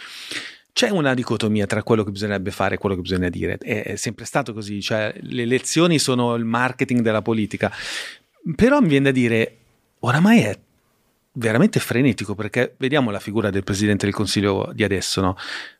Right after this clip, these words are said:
Ma è riuscita a ottenere tutta questa popolarità perché per anni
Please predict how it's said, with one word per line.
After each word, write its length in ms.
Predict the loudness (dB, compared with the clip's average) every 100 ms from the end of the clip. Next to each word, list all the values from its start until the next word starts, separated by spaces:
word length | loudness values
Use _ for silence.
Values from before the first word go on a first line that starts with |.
| _ _
Ma 220 | 0 0 -2 _
è 180 | -4 0
riuscita 480 | 2 0 -2 0 0
a 140 | -2
ottenere 460 | -6 -2 -2 0 -2
tutta 300 | -2 0 0
questa 260 | 0 -2 0
popolarità 640 | 2 2 2 2 0 0
perché 320 | 0 0 0 -2
per 320 | _ 2 4 2
anni 640 | 0 0 2 4 2